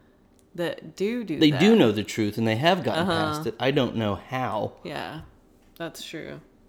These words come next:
Speaker 2: It takes a special person. I'm not.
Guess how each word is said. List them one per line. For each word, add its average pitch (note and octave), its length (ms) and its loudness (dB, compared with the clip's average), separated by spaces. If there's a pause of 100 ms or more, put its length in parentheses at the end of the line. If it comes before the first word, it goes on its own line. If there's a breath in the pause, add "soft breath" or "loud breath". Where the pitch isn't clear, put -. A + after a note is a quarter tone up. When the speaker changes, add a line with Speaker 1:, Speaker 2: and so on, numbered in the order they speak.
(100)
Speaker 2:
It - 180 -4
takes B2 320 -4
a G#2 320 -2
special A2+ 420 -2
person. C3 400 -4
I'm A#2 200 0
not. G2+ 340 -6